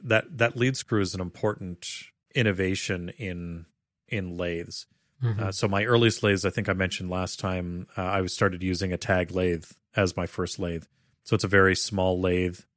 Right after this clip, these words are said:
Speaker 1: Um, they're, they're great little lathes. They're very precise, uh, but they're, they're, they're limited. They have,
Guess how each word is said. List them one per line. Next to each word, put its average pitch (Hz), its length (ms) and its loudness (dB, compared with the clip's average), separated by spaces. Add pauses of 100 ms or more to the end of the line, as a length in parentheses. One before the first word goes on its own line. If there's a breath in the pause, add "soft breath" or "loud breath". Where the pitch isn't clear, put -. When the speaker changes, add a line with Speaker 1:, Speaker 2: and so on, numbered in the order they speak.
Speaker 1:
Um, 90 280 -4
they're, 98 180 0
they're 92 220 -4
great 98 340 -2
little 92 180 -2
lathes. 87 300 0
They're 90 100 -2
very 92 240 0
precise, 90 600 -4 (800)
uh, 95 220 -4
but 123 200 -2
they're, 135 300 0
they're, 127 160 2
they're 123 320 -4
limited. 110 420 -2
They 98 140 0
have, 98 680 -2